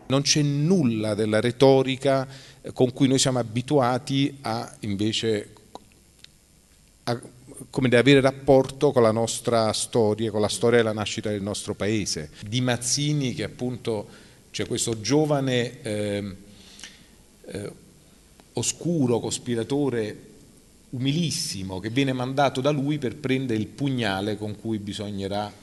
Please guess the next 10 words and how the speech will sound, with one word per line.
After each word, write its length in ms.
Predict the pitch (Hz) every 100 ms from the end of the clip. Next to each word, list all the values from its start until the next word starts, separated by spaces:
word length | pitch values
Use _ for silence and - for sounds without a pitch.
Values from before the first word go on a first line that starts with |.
| -
eh, 180 | 92 101
uccidere 480 | 123 - - 110 101
Carlo 260 | 98 90 87
Alberto. 640 | 80 76 73 - - 78 - -
Il 140 | 120
pugnale 500 | 104 127 123 135 135
su-, 180 | 110 -
è 80 | 120
sullo 340 | 87 - 107 107
scrittoio, 840 | - 117 113 - 131 139 151 175